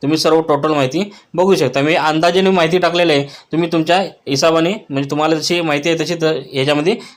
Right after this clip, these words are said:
तुम्ही शेतगणनेमध्ये टाकू शकता. त्यानंतर खत गणना आपण पाहिली. बदलत्या हवामानापासून अनुकूल शेती पद्धती कोणत्या आहेत, त्या आता पाहणार आहे. पेरणी व पेरणी करताना अवलंबन करावयाचे तंत्रज्ञान कोणतं आहे, इथे दिलेली माहिती आहे बघा.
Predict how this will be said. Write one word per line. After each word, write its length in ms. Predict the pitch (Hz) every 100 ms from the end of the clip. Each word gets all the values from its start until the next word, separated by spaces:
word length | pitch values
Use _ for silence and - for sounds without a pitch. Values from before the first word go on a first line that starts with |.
| -
तुम्ही 180 | 165 190
शेतगणनेमध्ये 720 | 180 151 151 147 147 147 180
टाकू 280 | 226 156 156
शकता. 300 | 139 - 107 107 - _ _ _ _ _ -
त्यानंतर 440 | 175 190 185 180 190 - -
खत 200 | 160 160
गणना 300 | 165 165 165
आपण 240 | 160 170
पाहिली. 320 | 160 147 147 160
बदलत्या 440 | 151 151 175 175
हवामानापासून 600 | 165 165 170 165 165 185
अनुकूल 320 | 147 143 180
शेती 220 | 175 165
पद्धती 360 | 165 160 160 165
कोणत्या 320 | 165 156 151
आहेत, 140 | 131 135 - -
त्या 80 | 175
आता 120 | 175
पाहणार 300 | 170 160 147
आहे. 160 | 127 120 - - -
पेरणी 280 | 160 156 185
व 320 | 185 180 175
पेरणी 360 | 175 156 156 170
करताना 380 | 165 156 165
अवलंबन 440 | 151 147 143 156 165
करावयाचे 340 | 156 147 151 160
तंत्रज्ञान 420 | 151 143 170 170
कोणतं 340 | 175 165 156 139
आहे, 140 | 117 - - _
इथे 200 | 147 147
दिलेली 320 | 170 160 165 170
माहिती 260 | 147 143
आहे 80 | 147
बघा. 200 | 135 123